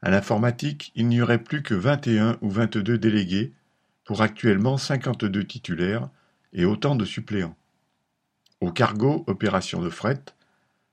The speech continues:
la chute serait moindre, dix-huit à vingt délégués, contre trente-trois titulaires actuels. À Orly Nord, pour huit cents travailleurs du secteur avion,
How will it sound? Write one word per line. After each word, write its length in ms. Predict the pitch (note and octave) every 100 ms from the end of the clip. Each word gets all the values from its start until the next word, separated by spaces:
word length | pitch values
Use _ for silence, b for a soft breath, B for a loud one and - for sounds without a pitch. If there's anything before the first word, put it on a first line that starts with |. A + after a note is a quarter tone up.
| -
la 120 | G#2
chute 300 | G2 A2 -
serait 200 | - A2
moindre, 440 | G2 F#2+ E2 D2+ - _ _ _ _ _ _
dix-huit 580 | E2+ A2 A2 A#2 D#3+ -
à 100 | G2
vingt 160 | F2+ B2+
délégués, 580 | A2+ G2 F#2+ E2+ G2 A#2 _ _ _ _ _
contre 360 | - C3 - G2
trente-trois 480 | - D3+ D3 D3 B2+
titulaires 560 | B2+ - G#2 A#2+ G#2+
actuels. 540 | G2 - F#2+ F2 C#2+ - _ _ _ _ _ _ _ _ _ _ _ -
À 240 | F#2 -
Orly 260 | G#2+ G2+ G#2+
Nord, 360 | A#2 C#3 C#3+ -
pour 160 | F2
huit 140 | A2 B2
cents 180 | C3+
travailleurs 600 | A#2 A2 F#2+ F#2+ G#2 G2 D#2
du 120 | F2
secteur 440 | G2+ F2 G2+ E2+ G2
avion, 400 | G#2+ F#2 F#2